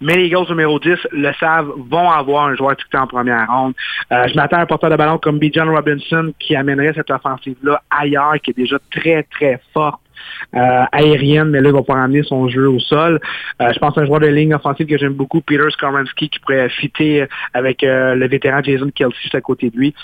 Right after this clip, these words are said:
Bref, il y a beaucoup d'armes intéressantes. Et la culture, c'est très important, la culture. Oui, les Texans ont deux choix hauts. Par contre, c'est une équipe qui est en reconstruction, c'est pas la même mentalité.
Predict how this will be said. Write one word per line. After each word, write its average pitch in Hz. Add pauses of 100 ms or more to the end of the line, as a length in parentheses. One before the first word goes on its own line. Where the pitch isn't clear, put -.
(180)
Bref, 147
il -
y -
a 135
beaucoup 160
d'armes 156
intéressantes. 151 (360)
Et 151
la 151
culture, 190
c'est 143
très 175
important, 175
la 165
culture. 160
Oui, 165
les 185
Texans 165
ont 160
deux 156
choix 156
hauts. 180 (300)
Par -
contre, 165
c'est -
une 147
équipe 151
qui 147
est 143
en 135
reconstruction, 143
c'est 139
pas 143
la 139
même 139
mentalité. 135